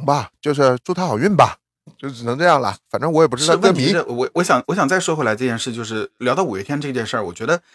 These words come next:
Speaker 2: 既然大家都已经发现你是假唱了，你就干脆就承认你自己假唱。其实这件事儿真的大家都会遗忘，毕竟爱你的歌迷那么多，而且大家现在一，还是在为你洗地，洗着洗着这件事儿就没了。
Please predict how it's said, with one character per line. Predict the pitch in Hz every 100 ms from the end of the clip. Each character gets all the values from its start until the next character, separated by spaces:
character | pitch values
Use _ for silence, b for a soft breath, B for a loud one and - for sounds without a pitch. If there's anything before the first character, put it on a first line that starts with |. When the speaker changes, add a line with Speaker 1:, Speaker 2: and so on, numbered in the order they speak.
| b
Speaker 2:
既 | -
然 | 214 147
大 | 175
家 | 165
都 | 160 160
已 |
经 | 95
发 | - 131
现 | 143
你 | 92
是 | 143
假 | 123 -
唱 | - 95 76
了， | _ b -
你 | 131
就 | 180
干 | 214 214
脆 | - 202
就 | 127 226
承 | - 101 107
认 | 185
你 |
自 | 120 127
己 | 101
假 | - -
唱。 | - 107
其 | -
实 | 180
这 | 208
件 | 175
事 | 165
儿 | 185 123 _ _ -
真 | 202
的 | 202
大 | 156 135
家 | 127
都 | 147
会 | 156
遗 | 113 82
忘， | 104 104
毕 | 180
竟 | 170
爱 | 170 185
你 | 147
的 | 95
歌 | 101 135
迷 | 117
那 | 131
么 | 208 98
多， | 82 78 73 _ b
而 | 135
且 | 151
大 | - 165
家 | 170
现 | 185
在 | 156
一， | 110 110 _
还 | - 101
是 | 120
在 | 190 151
为 | 123
你 | 104
洗 | - 71 -
地， | 90 - _ b
洗 | - 110
着 | 143
洗 | 202 95
着 |
这 | 107
件 | 147 135
事 | 131
儿 | 123
就 | 113
没 | 80 85
了。 | 104